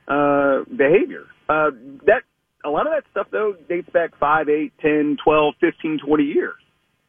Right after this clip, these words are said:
So he's a different guy now than he was when he got here, than he was ten years ago in Arizona, than he was twenty years ago when he was with the Jets. But you're not allowed to evolve in the,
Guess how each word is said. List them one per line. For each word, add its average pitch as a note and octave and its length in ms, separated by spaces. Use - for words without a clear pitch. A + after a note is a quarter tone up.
So F#3 420
he's A3 260
a C4+ 60
different A3+ 340
guy F#3 240
now D3+ 640
than D#3 240
he F3+ 80
was C3+ 460
when D3 160
he C#3 60
got C3 260
here, D3+ 240
than C#3+ 160
he C#3+ 100
was C3+ 400
ten C#3 160
years C3+ 160
ago C#3 140
in C3+ 80
Arizona, C3 420
than D3 120
he C3 80
was C3 400
twenty C3+ 180
years C3 200
ago C#3+ 200
when D3 120
he C#3+ 60
was C#3 120
with D#3 120
the - 60
Jets. - 280
But E3 260
you're F3 120
not G#3+ 160
allowed G3+ 260
to G3+ 120
evolve F#3 500
in D#3+ 80
the, D#3 120